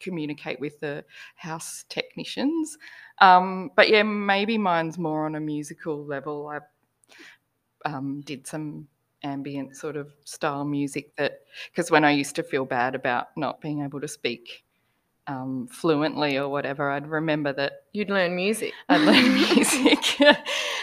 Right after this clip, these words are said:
Speaker 1: And, um, I think some of my earlier stuff was, um,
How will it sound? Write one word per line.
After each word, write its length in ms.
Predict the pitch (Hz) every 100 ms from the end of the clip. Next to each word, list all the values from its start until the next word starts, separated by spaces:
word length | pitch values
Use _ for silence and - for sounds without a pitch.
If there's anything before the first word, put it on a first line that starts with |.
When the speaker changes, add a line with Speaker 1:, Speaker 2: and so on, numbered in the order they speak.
| 339
Speaker 1:
And, 200 | 185 185
um, 240 | 180 175 -
I 80 | 196
think 320 | 190 208 -
some 220 | - 190 175
of 100 | 170
my 280 | 156 147
earlier 300 | 147 143 151
stuff 360 | 151 - 143 _
was, 320 | 143 143 - -
um, 300 | 143 131